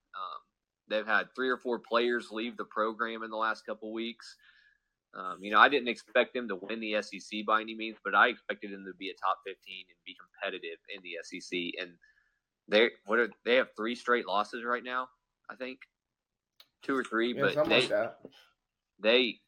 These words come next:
Speaker 1: they have just been extremely disappointing to me 'cause I figured they would be a lot better on that side, you know, especially the offensive side of the ball with someone like Jarrett Stidham. And they come out,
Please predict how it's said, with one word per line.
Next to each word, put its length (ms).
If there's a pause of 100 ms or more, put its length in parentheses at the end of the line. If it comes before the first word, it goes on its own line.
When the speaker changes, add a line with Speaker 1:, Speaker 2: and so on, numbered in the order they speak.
(160)
Speaker 1:
they 200
have 160
just 160
been 160
extremely 580
disappointing 540
to 60
me 300
'cause 140
I 140
figured 400 (340)
they 100
would 160
be 100
a 80
lot 380
better 280
on 100
that 160
side, 220 (160)
you 120
know, 240
especially 380
the 120
offensive 420
side 240
of 80
the 60
ball 180
with 160
someone 180
like 220
Jarrett 220
Stidham. 360 (340)
And 80
they 120
come 220
out, 180